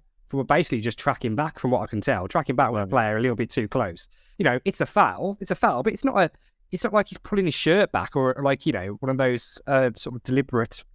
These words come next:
game-changing fouls that you can get a yellow card for. It's his, like, first thing as well.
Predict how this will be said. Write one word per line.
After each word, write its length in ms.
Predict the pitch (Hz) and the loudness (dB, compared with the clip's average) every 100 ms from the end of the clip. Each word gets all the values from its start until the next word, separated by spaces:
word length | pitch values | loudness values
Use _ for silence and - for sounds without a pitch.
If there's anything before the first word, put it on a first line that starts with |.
| - | -8
game-changing 600 | - 127 135 127 101 101 95 | -2 0 2 0 -2 -4 -4
fouls 400 | - 90 90 - | -4 -4 -6 -10
that 100 | 113 | -8
you 60 | |
can 100 | 127 | -4
get 140 | 120 113 | -2 -2
a 20 | |
yellow 240 | 117 110 | -2 -4
card 320 | - 131 147 | -2 -2 -2
for. 300 | - 131 127 - _ _ | -6 -14 -14 -18 _ _
It's 140 | 185 | -6
his, 120 | 208 - | -6 -2
like, 200 | 190 175 | -2 -2
first 360 | - 196 180 - | 2 4 4 2
thing 280 | 170 143 110 | 0 0 -2
as 120 | 107 | -2
well. 380 | 139 92 78 | -4 -4 -8